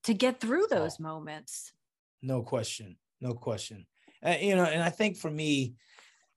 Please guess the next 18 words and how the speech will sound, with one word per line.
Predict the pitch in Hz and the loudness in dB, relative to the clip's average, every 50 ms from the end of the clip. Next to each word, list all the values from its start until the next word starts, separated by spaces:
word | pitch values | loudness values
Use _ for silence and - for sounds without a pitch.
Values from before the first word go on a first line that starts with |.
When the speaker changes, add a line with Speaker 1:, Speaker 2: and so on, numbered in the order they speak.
| _ _ _ _ _ _ _ _ _ _ - | _ _ _ _ _ _ _ _ _ _ 4
Speaker 2:
that's | 160 160 156 - | 4 6 6 6
something | - 180 175 165 170 165 160 151 | 6 6 6 6 4 0 0 0
that | 139 123 120 | -2 -2 0
God | 139 135 135 135 | 0 0 2 2
has | 131 127 123 | 2 2 2
really | 123 131 131 127 123 | 0 -2 -2 -2 0
had | 127 127 117 | -2 -2 -2
to | 110 110 | -4 -6
teach | 107 - - 147 131 120 - - | -4 -2 0 0 0 -2 -4 -6
me, | 120 110 107 | -6 -6 -4
right? | 104 110 113 117 117 | -4 -4 -4 -6 -4
Because | 117 113 127 131 135 | -4 -2 0 2 2
I'm | 147 151 147 | 2 2 2
some, | 131 - - 151 143 131 120 - - | 0 0 0 0 -2 -2 -6 -10 -6
someone | - - 156 147 147 143 143 143 143 143 139 139 131 | 0 2 2 4 4 2 0 0 2 2 0 0 0
by | 123 131 123 | 0 0 0
nature | 123 127 135 139 147 143 131 - - 135 127 123 117 | 0 0 2 2 2 2 0 0 -2 0 -2 -2 -4
who, | 107 123 139 135 135 135 135 131 131 123 117 110 | -2 0 2 2 4 4 4 2 2 0 -2 -6